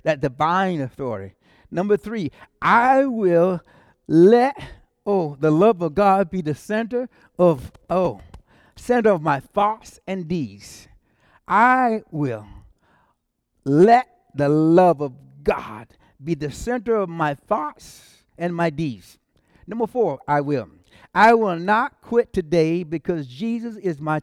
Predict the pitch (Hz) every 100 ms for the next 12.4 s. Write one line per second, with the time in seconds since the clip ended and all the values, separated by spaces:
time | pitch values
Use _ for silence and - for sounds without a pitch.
0 | - 165 156 185 214 - _ _ 254 247
1 | - 175 139 123 - - - - 240 -
2 | 320 330 214 - 190 170 - 156 131 226
3 | 202 165 170 151 156 - 147 139 151 151
4 | _ _ _ _ _ _ _ _ _ _
5 | - 214 226 185 160 143 110 101 _ _
6 | - 220 240 226 180 214 208 - 269 -
7 | - 311 147 _ 143 _ _ _ _ 170
8 | - 147 135 - - - 220 254 202 233
9 | 165 175 - - 151 - _ - 190 170
10 | _ - 240 208 202 226 190 - 226 214
11 | 131 123 _ _ - 147 - _ - 175
12 | 202 208 175